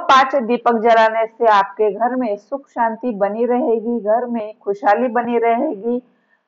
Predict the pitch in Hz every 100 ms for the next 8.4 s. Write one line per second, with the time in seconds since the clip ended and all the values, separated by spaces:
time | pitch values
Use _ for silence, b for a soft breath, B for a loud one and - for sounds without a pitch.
0 | - 254 285 285 269 226 226 226 226 247
1 | 254 247 233 233 220 226 226 202 220 214
2 | 226 - 202 - 208 - 214 214 196 180
3 | 185 190 190 226 254 247 330 240 233 233
4 | 233 208 208 233 247 - _ _ _ 214
5 | 247 285 285 254 240 240 233 190 226 226
6 | 240 208 220 226 - 269 339 - - 247
7 | 247 247 247 247 190 214 208 202 196 180
8 | 202 190 175 160